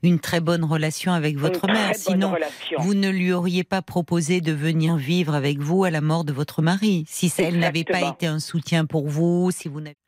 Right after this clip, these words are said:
Speaker 2: Exactement, exactement. Et elle est restée très longtemps, de deux mille treize jusqu'à
Speaker 1: Oui.
Speaker 2: le, le mois de juin de
Speaker 1: Eh oui,
Speaker 2: cet été.
Speaker 1: presque, presque dix ans, enfin.
Speaker 2: Presque dix ans.
Speaker 1: Oui.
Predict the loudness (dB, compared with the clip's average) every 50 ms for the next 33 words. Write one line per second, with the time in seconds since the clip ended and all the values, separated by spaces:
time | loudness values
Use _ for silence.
0 | _ _ -8 -6 -6 -6 -4 -4 -4 -4 -4 -6 -6 -4 -2 0 0 -2 -2 -4
1 | -8 _ _ -6 -6 -6 -4 -4 -4 -4 -4 _ -6 -4 -2 -2 -2 -2 -4 -6
2 | _ _ _ _ _ _ _ -4 -2 -2 0 -2 -2 -2 -4 -4 -4 -6 -8 -6
3 | -4 -4 -2 -2 -2 -2 -4 -6 -8 _ -6 -4 -4 -2 -4 -6 -4 -4 -4 -4
4 | -4 -6 -8 -8 -8 -4 -2 0 0 0 -2 -4 -6 -10 -12 -14 -14 -14 -12 -6
5 | -4 -4 -2 -4 -4 -4 -2 0 0 2 2 0 0 -2 -2 -4 -4 -2 -2 -2
6 | -2 -4 -4 -4 -6 -4 -2 -2 0 0 0 -2 -2 -2 -2 0 0 0 0 -2
7 | -2 -2 -4 -6 -4 -2 -2 -2 -2 -2 -2 -2 0 0 0 -2 -2 -2 -4 -4
8 | -6 -4 -4 -6 -4 -2 -2 -2 0 0 0 0 0 0 2 0 0 -2 -2 -2
9 | -2 0 0 2 2 0 0 0 -2 -4 -4 -8 -10 -4 -2 0 0 0 -2 -4